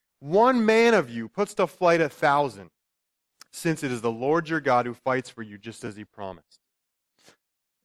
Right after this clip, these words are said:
But there's one thing that can keep them from victory, and that is this weird thing of idolatry. So what in the world is that? I mean, come on, this was like three thousand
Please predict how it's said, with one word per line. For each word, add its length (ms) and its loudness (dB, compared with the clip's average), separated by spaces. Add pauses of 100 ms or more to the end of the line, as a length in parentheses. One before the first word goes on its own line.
(140)
But 140 -4
there's 200 0
one 460 0
thing 220 -4
that 160 -2
can 140 -6
keep 340 -12
them 320 -6
from 220 -16
victory, 440 -10
and 100 -14
that 200 -6
is 140 -8
this 140 -20
weird 460 -12
thing 240 -12
of 100 -14
idolatry. 680 -8 (640)
So 360 0
what 160 0
in 80 -4
the 60 -2
world 280 0
is 120 -4
that? 260 -8 (440)
I 60 -4
mean, 160 -4
come 160 -6
on, 100 0
this 160 -12
was 160 -14
like 280 0 (1300)
three 420 -8
thousand 1120 -4